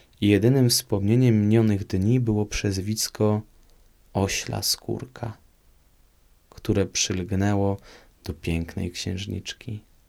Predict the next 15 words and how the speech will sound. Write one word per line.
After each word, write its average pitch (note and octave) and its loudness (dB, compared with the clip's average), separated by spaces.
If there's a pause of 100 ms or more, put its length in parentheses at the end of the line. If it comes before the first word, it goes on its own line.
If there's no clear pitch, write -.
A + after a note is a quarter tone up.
(600)
Ośla C#3+ 6
Skórka C#3+ 0
poślubiła A2 0
zacnego B2 0 (380)
i G#2+ 0
wesołego F#2+ 0
księcia, F2+ -4
który F2+ -4
był F#2+ 0
najszczęśliwszym G2 -2
z F#2+ -4
małżonków. F2+ -6 (380)
Miał G#2 4
żonę F2+ -2
dobrą, C#3+ 2